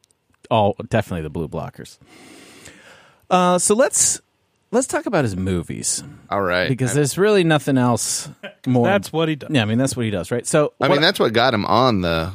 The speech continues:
Speaker 2: Hall of Fame.
Speaker 1: What I wanna do is, before I go on the list of his movies, let's, let's talk about the movies that we identify him with.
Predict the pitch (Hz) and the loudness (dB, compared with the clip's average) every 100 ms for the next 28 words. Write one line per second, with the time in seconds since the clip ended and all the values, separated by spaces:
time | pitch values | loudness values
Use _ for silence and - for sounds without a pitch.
0 | - 104 85 73 78 69 64 - - 139 | -8 -4 -4 -4 -6 -8 -10 -14 -6 -2
1 | 156 196 285 185 151 143 139 139 143 - | 2 2 2 2 2 4 2 0 -6 -4
2 | 135 127 139 233 302 240 143 135 135 120 | -2 -2 0 2 2 0 2 2 2 0
3 | 98 95 78 - - - - - 104 98 | -2 -4 -6 -6 -8 -10 -8 -2 0 0
4 | 87 85 76 78 - - - - - _ | 0 -2 0 -4 -6 -16 -20 -20 -20 _
5 | _ _ _ _ _ - 147 214 269 - | _ _ _ _ _ -4 2 2 2 -2
6 | - - _ _ _ _ _ - 190 - | -4 -6 _ _ _ _ _ 0 2 4
7 | 220 208 156 117 101 98 95 - - _ | 2 2 2 4 4 4 2 -2 -16 _
8 | _ _ _ _ _ _ _ _ _ _ | _ _ _ _ _ _ _ _ _ _
9 | - 120 131 131 139 135 117 120 110 104 | -2 4 6 6 4 2 2 0 2 2
10 | 98 92 98 95 - 90 - 85 71 69 | 2 2 0 0 -2 -4 -2 -6 -6 -8
11 | - - - | -10 -14 -18